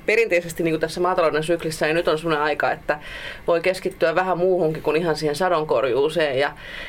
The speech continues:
Emman lisäksi täällä on Anni-Mari Syväniemi, tervehdys.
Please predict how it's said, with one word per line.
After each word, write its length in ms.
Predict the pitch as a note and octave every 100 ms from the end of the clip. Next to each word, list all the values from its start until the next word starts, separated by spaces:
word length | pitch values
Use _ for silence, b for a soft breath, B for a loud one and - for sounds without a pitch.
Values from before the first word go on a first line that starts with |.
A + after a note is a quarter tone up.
| B -
Emman 260 | C4+ D4
lisäksi 260 | A3 F#3 -
täällä 300 | E3+ D3+ D3+
on 160 | D3 F3+ B B
Anni-Mari 480 | - C#4+ B3 G#3+ G#3
Syväniemi, 560 | G#3 F#3+ F3 E3 D#3 F#3+
tervehdys. 720 | B3 B3 A3 A3+ A3 A#3